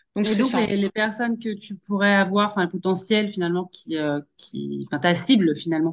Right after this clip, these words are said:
Speaker 2: parce que
Speaker 1: Ouais.
Speaker 2: aujourd'hui, tu vas, tu vas t'a-, t'a-, t'adresser à une cible. Est-ce que tu as, t'as réussi à définir, finalement, quel type de personne pourrait avoir, euh,
Speaker 1: Alors,
Speaker 2: c'est pas
Speaker 1: c'est
Speaker 2: évident, du
Speaker 1: difficile
Speaker 2: coup.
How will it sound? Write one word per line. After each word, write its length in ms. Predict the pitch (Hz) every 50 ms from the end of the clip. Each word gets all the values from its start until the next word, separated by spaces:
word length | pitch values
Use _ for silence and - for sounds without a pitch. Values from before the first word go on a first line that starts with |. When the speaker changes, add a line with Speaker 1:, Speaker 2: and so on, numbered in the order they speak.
| - _
Speaker 2:
parce 120 | _ - -
que 80 | - 165
Speaker 1:
Ouais. 220 | 233 240 269 294 214 165 160
Speaker 2:
aujourd'hui, 220 | 156 156 165 190
tu 140 | 185 - -
vas, 140 | 160 160 156
tu 160 | 151 - 165
vas 120 | 160 160 160
t'a-, 180 | 160 165 151
t'a-, 180 | 139 - 170 165
t'adresser 520 | 165 151 - 175 165 170 175 175 - 208
à 40 | 185
une 100 | 175 175
cible. 300 | 170 - 233 220 185 160 - -
Est-ce 160 | - 190 -
que 80 | - 202
tu 220 | 196 - - 202
as, 200 | 185 175 170 170 - - _
t'as 100 | - 208
réussi 200 | 190 196 196 -
à 60 | 214 202
définir, 540 | 196 214 202 208 233 226 247 285 311 226 -
finalement, 360 | 247 226 214 214 226 254 254
quel 220 | - 240 208 196 _ _ _ _ _ _
type 160 | - - 240 214
de 100 | 233 233
personne 400 | - 226 214 220 - 254 240 233
pourrait 200 | - 208 202 202
avoir, 280 | 196 202 202 202 202 196
euh, 160 | 180 175 175 175 _ _ - - - _ _ _ _ _ _ _
Speaker 1:
Alors, 180 | - 226 190 - - - _ _ _ -
Speaker 2:
c'est 140 | - - 214
pas 80 | 220
Speaker 1:
c'est 60 | 208 202
Speaker 2:
évident, 240 | 220 277 302 349
du 120 | 330 285 240
Speaker 1:
difficile 0 |
Speaker 2:
coup. 200 | - - 330